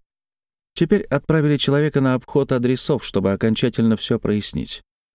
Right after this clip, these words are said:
«Полагаете, родители могут вас обманывать?»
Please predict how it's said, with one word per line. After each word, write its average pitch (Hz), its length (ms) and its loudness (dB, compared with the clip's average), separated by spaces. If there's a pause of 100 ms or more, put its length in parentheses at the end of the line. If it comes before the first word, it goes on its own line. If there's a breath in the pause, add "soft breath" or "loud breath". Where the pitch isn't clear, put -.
(420)
«Полагаете, 71 500 -4
родители 82 400 -2
могут 87 320 0
вас 87 220 -2
обманывать?» 90 600 -2